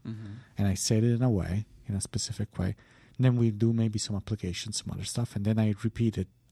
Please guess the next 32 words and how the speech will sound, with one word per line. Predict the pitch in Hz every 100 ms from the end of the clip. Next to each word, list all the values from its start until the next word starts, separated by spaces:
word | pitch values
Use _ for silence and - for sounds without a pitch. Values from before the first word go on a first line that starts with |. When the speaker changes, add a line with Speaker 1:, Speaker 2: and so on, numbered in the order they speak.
| _
Speaker 2:
if | - -
you | 98
want. | 90 85 95
I | 104
say | 98 - 117 110
the | 101
same | 95 113 101 98
thing | - 107 92 - - -
using | - 107 92
different | 98 - 101 92
words. | 90 82 82 - - _ _ _ _ _ _ _
And | - 104 110
then | 135
I | 117
try | - 110
to | 113
connect | 110 104 104 - - - _ _ _ _
the | -
first | - - 135 131 -
thing, | - 131 127 120
the | 113
fir-, | - 120
the | 123
way | 110 117 127
in | 120
which | 110 -
I |
said | 107 113
it | 110
the | 104
first | - 123 -
time, | 117